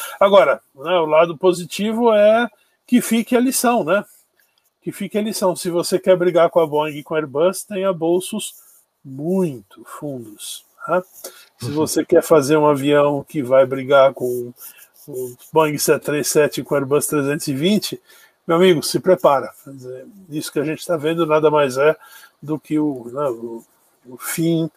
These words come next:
Speaker 1: é, o, a consequência do projeto C-Series ter sido ambicioso demais. Quer dizer, a Bombardier deu de presente o projeto pra Airbus.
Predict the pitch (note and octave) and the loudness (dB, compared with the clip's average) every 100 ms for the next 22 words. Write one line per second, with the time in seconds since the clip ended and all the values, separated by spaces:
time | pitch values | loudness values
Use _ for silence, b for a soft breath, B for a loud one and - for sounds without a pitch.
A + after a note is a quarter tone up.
0 | b b b D3 C#3 C#3 C3+ D3 A#3 - | b b b 4 4 2 -4 -4 -2 -2
1 | D3 - G3+ G3 - F3+ - E3+ E3 D#3+ | 0 2 4 4 4 2 4 2 4 2
2 | - F3+ F3 b b b - D#3+ D#3 E3 | 4 4 4 b b b -8 -6 -2 0
3 | D3+ C#3 C#3+ D3 - A#2 F#3 E3 - D#3 | 0 2 0 0 -4 -6 -4 -4 -4 -4
4 | C#3+ D3 D3+ - D#3+ D3+ - D3+ C#3+ D#3+ | -2 -2 -4 -6 -6 -6 -6 -8 -4 -2
5 | D#3 D3+ C#3+ - - C#3+ D3 C3+ C#3+ D#3+ | -2 -2 -4 -6 -6 -4 -4 -4 -4 -2
6 | D3 A#2+ G#2+ - - B2 C3+ B2+ C#3+ D3+ | 0 -2 -4 -18 -20 -12 -6 -2 2 2
7 | C#3 B2+ D3 B2+ b b b b _ C3 | 2 0 -2 -2 b b b b _ 0
8 | E3+ G3+ G3+ D#3 C#3+ C#3+ C3 C#3+ D3+ - | 6 6 6 2 0 -2 0 -2 -4 -8
9 | B2 C#3 B2+ C#3 C#3+ - E3+ - B2+ B2 | -8 -6 -4 -2 -2 -6 -16 -12 -6 -4
10 | A#2+ C3+ D#3 G3+ - | -4 0 0 -2 -10